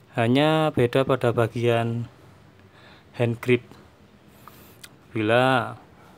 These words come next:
Jericho R C F, di sini tertera inisial I W I, Israel Weapon Industry.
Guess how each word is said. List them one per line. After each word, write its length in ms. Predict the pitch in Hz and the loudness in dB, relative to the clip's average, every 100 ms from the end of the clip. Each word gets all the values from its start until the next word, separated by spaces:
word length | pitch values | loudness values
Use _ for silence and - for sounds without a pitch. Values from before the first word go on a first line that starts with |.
| - - - _ - - - | -20 -20 -20 _ -20 -20 -2
Jericho 480 | 120 113 113 120 117 | 0 0 0 -2 -2
R 160 | 113 | -4
C 160 | - 120 | -4 -4
F, 320 | 131 156 - - - - - - - - | 0 -2 -4 -16 -20 -20 -20 -20 -20 -10
di 80 | 113 | -8
sini 640 | - 117 123 139 143 139 | -4 -2 2 2 2 0
tertera 640 | - 113 - 117 123 131 127 | -2 -2 0 0 0 0 -2
inisial 720 | 123 123 127 127 131 131 147 - 131 | -4 -4 -2 0 0 -4 -8 -10 -8
I 320 | 127 131 131 | -6 -4 -4
W 80 | 120 | -4
I, 180 | 123 123 104 - - - | -2 -4 -6 -12 -16 -10
Israel 560 | 117 123 120 - 135 127 | -6 -2 -2 -2 -4 -2
Weapon 400 | 123 123 120 139 | -2 -2 -2 -4
Industry. 480 | 120 110 - 127 | -6 -8 -6 -6